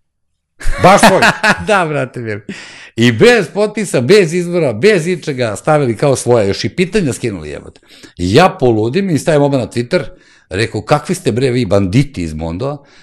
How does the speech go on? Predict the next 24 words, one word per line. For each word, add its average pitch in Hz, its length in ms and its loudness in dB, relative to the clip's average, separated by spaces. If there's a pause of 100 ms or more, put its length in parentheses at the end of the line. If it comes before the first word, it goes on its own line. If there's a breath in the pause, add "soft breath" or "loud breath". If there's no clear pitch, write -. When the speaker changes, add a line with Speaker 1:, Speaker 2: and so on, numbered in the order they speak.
(140 soft breath)
Speaker 2:
Znači, 104 400 -6
sad 113 200 0
ću 113 120 -6
lepo 107 240 -2
da 80 80 -6
vas 71 140 -10
tužim, 95 520 -4
pošto - 180 -6
sam 98 100 -2
print 98 220 -2
screenovao 85 380 -8
sve, - 380 -6 (440)
lepo 104 320 -2
sakupim 127 560 -2
i 147 120 2
pošaljem 143 360 0
advokatu.” 127 580 0
E, 101 80 -4
vidi, 98 200 -4
nije 98 120 0
mi 92 80 -4
se - 120 -14
javio 78 200 -8
advokat. 67 280 -18